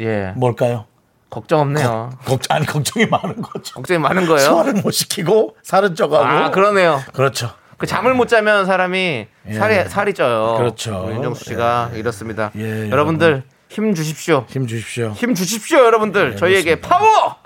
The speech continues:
Speaker 1: 일일팔일 님께 별다방 아이스 아메리카노 보내드리고요.
Speaker 2: 예.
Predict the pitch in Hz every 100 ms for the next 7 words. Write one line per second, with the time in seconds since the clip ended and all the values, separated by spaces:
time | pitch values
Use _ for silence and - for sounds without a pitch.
0 | _ _ _ - - - 190 220 202 202
1 | - 156 135 156 151 - _ - 131 135
2 | 147 147 - 120 123 - 90 127 135 -
3 | 120 110 104 95 98 120 135 110